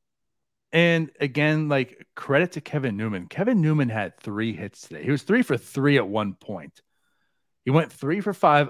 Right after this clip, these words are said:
overall. His batting average since returning from the I L is at a three oh six. He, I mean, for the season, like, he's an above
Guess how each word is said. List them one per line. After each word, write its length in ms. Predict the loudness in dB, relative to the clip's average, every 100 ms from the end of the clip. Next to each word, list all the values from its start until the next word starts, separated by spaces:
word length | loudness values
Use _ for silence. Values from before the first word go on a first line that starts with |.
| 0
overall. 640 | -2 -2 -4 -2 -4 -6 _ _ _ _ _ _
His 160 | -4 2
batting 400 | 6 8 8 6
average 420 | 6 6 6 2
since 360 | 0 -2 0 0
returning 420 | -4 0 0 0
from 140 | 0
the 140 | 0 4
I 180 | 4 4
L 400 | 2 2 -2 _ _ _ _ _ _ _ _ _ _
is 60 | -2
at 120 | 0
a 40 |
three 300 | -2 -4 -2
oh 100 | -2
six. 640 | -4 -2 -2 -4 -12 -18 -20 _ _ _ _ _ _ _ _ _ _ _ _ _ _ _ _ _ _ _ _
He, 300 | -4 -4 -2
I 60 | -2
mean, 160 | -2 -4
for 120 | -4 -4
the 120 | -4
season, 580 | -10 -16 -10 -4 -4 -4
like, 200 | -8 -12
he's 180 | -10 -6
an 80 |
above 400 | -8 -6 -4 -4